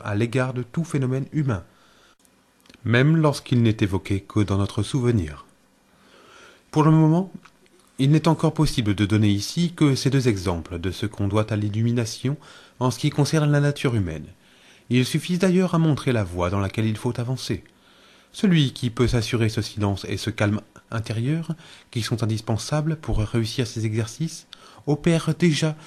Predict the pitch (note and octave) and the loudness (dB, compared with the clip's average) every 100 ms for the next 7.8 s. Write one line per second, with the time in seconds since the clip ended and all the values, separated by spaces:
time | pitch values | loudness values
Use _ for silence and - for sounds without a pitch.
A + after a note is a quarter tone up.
0 | - - D#3 D3+ A2+ A2 B2 D3+ D#3 - | -16 0 4 4 4 0 2 2 0 0
1 | D#3 - D3+ C#3+ C3+ - C#3 B2+ F2+ D#2 | -2 0 0 0 -2 -2 0 0 -2 -6
2 | _ _ _ _ - - - - - - | _ _ _ _ -20 -20 -20 -20 -4 -4
3 | - - A#2+ A2 A2 G2+ - - F#3+ F3 | -2 -2 -2 2 2 2 0 -2 0 0
4 | D3 C#3 - C#3+ - G2+ - A2+ - G#2 | 0 -2 -4 -6 -4 -4 -2 -4 -2 -4
5 | F#2 - F2+ G#2 A2 A2 B2+ C3 E3 D#3+ | -2 -4 -6 -6 -6 -4 -4 -2 -4 -4
6 | D#3+ - - - - C#3 - F3+ F3 A2+ | -10 -10 -20 -10 0 0 2 0 0 -2
7 | F#2 - E2+ G2+ - D#3+ E3+ E3 | -2 -6 -8 -8 -4 -4 -4 -6